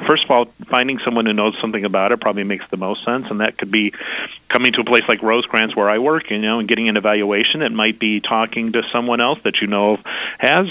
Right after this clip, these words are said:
uh, the disease of alcoholism and seeing what their patterns were like. It may be going to an A A meeting. You know, everybody's a little bit individual and needs to start out that,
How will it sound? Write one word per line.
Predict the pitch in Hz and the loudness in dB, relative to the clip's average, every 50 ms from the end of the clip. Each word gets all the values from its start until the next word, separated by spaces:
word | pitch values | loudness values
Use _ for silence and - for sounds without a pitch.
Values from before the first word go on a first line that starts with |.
| - - | -2 -2
uh, | 123 104 101 98 | 0 2 2 2
the | 95 107 | 0 -2
disease | 92 107 101 95 110 113 110 101 | -2 -2 -2 0 0 0 0 0
of | 101 101 | 2 2
alcoholism | 101 101 - - 101 98 101 104 113 123 120 - - 107 | 2 2 2 -2 -4 -2 0 0 0 0 -2 -2 -4 -4
and | 104 101 107 101 - | -4 -4 -4 -4 -4
seeing | - 135 127 127 131 | -2 -2 -2 0 0
what | 120 127 123 | 0 0 2
their | - 143 151 | 2 0 0
patterns | 147 - - 113 101 98 95 92 - | 0 0 -2 -2 -2 -4 -6 -6 -6
were | - 95 90 | -6 -4 -2
like. | 95 95 95 98 107 - - | 0 0 0 0 -2 -2 -4
It | 104 | 0
may | 101 110 113 113 | 2 2 2 2
be | 107 131 | 0 -2
going | 127 135 151 143 139 135 131 113 | -2 -2 -2 -2 0 -2 -2 -2
to | - 127 113 | -2 0 0
an | 107 | 0
A | 107 104 98 101 104 98 | 2 2 2 2 0 -2
A | 101 | -2
meeting. | 95 101 98 98 95 107 117 120 113 - - - - - - - | -2 -2 -4 -2 -2 -2 -4 -4 -6 -10 -10 -10 -10 -10 -8 -4
You | - 113 110 | 0 0 2
know, | 110 | 2
everybody's | 123 127 139 151 120 147 147 143 - | 2 2 0 0 2 2 2 2 2
a | 131 | 0
little | 123 120 123 123 110 | 0 2 2 2 2
bit | 113 113 | 2 2
individual | 117 113 113 107 101 110 104 101 104 104 101 | 2 2 0 2 2 2 2 2 2 0 2
and | 101 | 2
needs | 101 104 101 - | 0 0 -2 -2
to | - 101 | -2 -4
start | - - 104 101 101 | 0 2 2 2 4
out | 101 101 98 | 2 2 2
that, | - 107 98 95 - | 0 0 0 0 -2